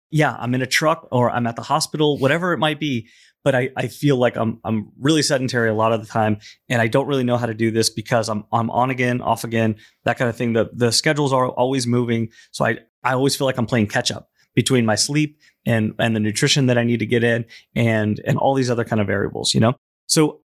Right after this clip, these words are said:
the, the permission for yourself to have, like, to pick at least, like, two different ways that you're gonna implement, you know, some of these, like, compartmentalization for time restricted eating, I, I feel like is a really important starting point.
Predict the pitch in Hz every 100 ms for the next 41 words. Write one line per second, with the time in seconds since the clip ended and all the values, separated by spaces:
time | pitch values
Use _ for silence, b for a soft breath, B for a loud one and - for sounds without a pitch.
0 | - 127 143 123 135 - 131 156 - 170
1 | 135 127 120 113 - 127 120 110 - -
2 | 127 120 117 113 b b - - 135 135
3 | 123 120 - - 127 - 151 147 - _
4 | _ _ - 123 120 208 - - 123 107
5 | b b - 165 175 156 139 87 120 127
6 | 117 107 107 110 101 - 120 120 104 87
7 | - b b _ _ _ - 131 117 110
8 | 143 131 110 117 110 113 - - 104 -
9 | 117 127 95 113 107 104 104 104 - -
10 | 110 - 110 110 107 - 104 107 180 113
11 | 104 B B - 117 - 123 156 202 135
12 | 120 113 143 143 113 135 131 117 - 110
13 | 156 - 107